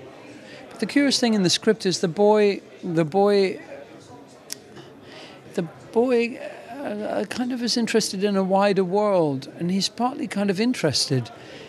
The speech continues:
in this, um, Vatican and the Pope. So it's a, it's a cu-, it's, it's got a curious, uh, uh, Tony Kushner's script is very curious, um,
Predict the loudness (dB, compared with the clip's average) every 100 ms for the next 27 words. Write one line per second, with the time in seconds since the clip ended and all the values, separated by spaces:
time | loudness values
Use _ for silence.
0 | -12 0 2 4 2 0 0 2 2 2
1 | 2 2 0 -6 -14 -10 0 4 4 2
2 | -4 -2 0 0 0 4 4 4 -4 -20
3 | -20 -20 -18 -20 -20 -20 -20 -20 -20 -20
4 | -20 -20 -16 -16 -16 -20 -20 -16 -16 -16
5 | -18 -20 -20 -20 -20 -20 -20 -20 -20 -18
6 | -6 0 2 2 -2 0 -2 -2 -4 -6
7 | -4 -2 0 0 -2 0 0 0 0 4
8 | 4 4 2 -2 -8 -18 -20 -18 -18 -12
9 | -6 -2 2 0 0 -4 -4 -4 -4 -2
10 | 2 2 4 2 2 0 2 2 0 0
11 | 0 0 0 0 2 4 4 4 0 -4
12 | -8 -18 -20 -20 -18 -18 -4 0 2 2
13 | -2